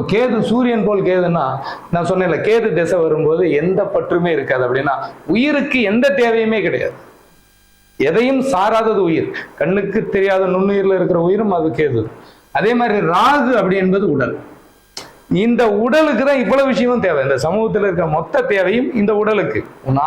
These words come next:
ஆசையில இருந்து ம-, எல்லாம். அதனால தான் ராகு இந்த உடலை மாய வை அப்படிம்பாங்க. அப்ப ராகு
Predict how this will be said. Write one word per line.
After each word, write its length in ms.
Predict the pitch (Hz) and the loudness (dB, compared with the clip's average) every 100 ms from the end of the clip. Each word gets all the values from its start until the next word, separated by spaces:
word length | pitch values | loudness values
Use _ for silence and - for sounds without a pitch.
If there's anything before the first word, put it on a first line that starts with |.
| 185 | 0
ஆசையில 360 | 208 202 180 165 | 0 0 0 0
இருந்து 180 | 170 156 | 0 0
ம-, 120 | 160 175 131 | -2 -2 -2
எல்லாம். 220 | 165 214 180 | 0 0 0
அதனால 360 | 196 233 240 233 | 0 2 2 2
தான் 100 | 226 190 | 2 2
ராகு 180 | 196 180 - - | 0 -2 -6 -4
இந்த 100 | 185 196 | 0 2
உடலை 240 | 208 226 208 160 | 2 2 0 0
மாய 280 | 160 180 180 | 0 0 2
வை 80 | 151 139 | 2 0
அப்படிம்பாங்க. 400 | 127 120 104 95 - - - - | 0 0 -2 -6 -10 -20 -8 -2
அப்ப 120 | 147 143 | 0 2
ராகு 340 | 170 262 285 | 4 4 2